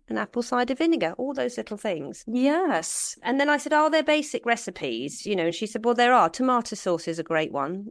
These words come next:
Speaker 1: Um, she's got a book called Eat Green with a great hidden veg pasta sauce that you can freeze.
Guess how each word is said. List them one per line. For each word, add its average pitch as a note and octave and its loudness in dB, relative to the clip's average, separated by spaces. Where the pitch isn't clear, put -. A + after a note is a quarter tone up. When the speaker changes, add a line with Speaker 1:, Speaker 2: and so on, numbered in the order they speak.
Speaker 1:
Um, E3 -4
she's G#3+ -4
got F#3+ 0
a E3+ 0
book F3 -2
called E3 -2
Eat F3+ -2
Green D#3 0
with D3+ -4
a D3+ -2
great D#3+ -4
hidden E3+ 0
veg D#3 -2
pasta - -10
sauce D3 -6
that - -6
you D3+ -6
can D3+ -8
freeze. D#3 -6